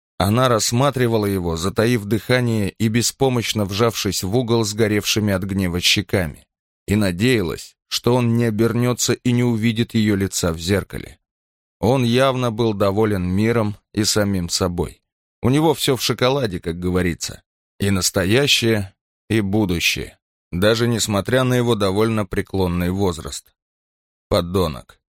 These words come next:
Один час пятьдесят восемь минут и сорок секунд назад он вышел на третьем этаже, оставив в лифте задыхающуюся Нетта со сжатыми от бессилия кулаками. Время для нее исчезло.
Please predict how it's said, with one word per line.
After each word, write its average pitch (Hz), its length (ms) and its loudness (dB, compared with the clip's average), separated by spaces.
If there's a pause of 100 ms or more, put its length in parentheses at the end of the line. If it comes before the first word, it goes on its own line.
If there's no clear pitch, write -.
(180)
Один 117 320 0
час 139 300 2
пятьдесят 110 560 -2
восемь 107 380 0
минут 98 380 0
и 95 60 -2
сорок 110 380 0
секунд 107 460 -4
назад 92 500 -2
он 110 180 0
вышел 123 320 0
на 113 160 -2
третьем 101 380 -2
этаже, 95 400 0
оставив 98 480 -2
в 98 100 -2
лифте 110 400 0
задыхающуюся 95 1080 -2
Нетта 107 520 -2 (260)
со - 240 2
сжатыми 117 560 0
от 107 80 -2
бессилия 95 600 0
кулаками. 90 680 -4 (560)
Время 127 400 2
для 120 180 0
нее 104 380 0
исчезло. 87 580 -2